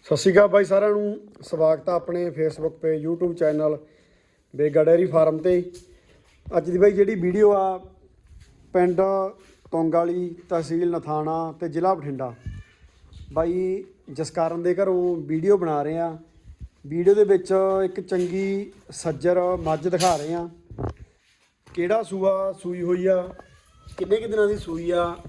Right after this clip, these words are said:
ਕਿੰਨਾ ਕੁ ਜਿਹੜਾ ਹੁਣ ਬੌਲਾ ਤਿਆਰ ਆ, ਜਿਹੜੀ ਸਾਰੀ ਗੱਲਬਾਤ ਆ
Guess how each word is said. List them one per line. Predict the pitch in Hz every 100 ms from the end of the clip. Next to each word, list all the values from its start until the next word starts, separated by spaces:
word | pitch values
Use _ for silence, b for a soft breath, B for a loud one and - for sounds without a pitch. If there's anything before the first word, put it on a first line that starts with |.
| - - - -
ਕਿੰਨਾ | 170 190 196
ਕੁ |
ਜਿਹੜਾ | 175 180 196
ਹੁਣ | 180 175
ਬੌਲਾ | 156 180
ਤਿਆਰ | 185 175 160 160
ਆ, | 160 160
ਜਿਹੜੀ | 156 185
ਸਾਰੀ | 165 170 196
ਗੱਲਬਾਤ | 175 165 160 160 165
ਆ | 160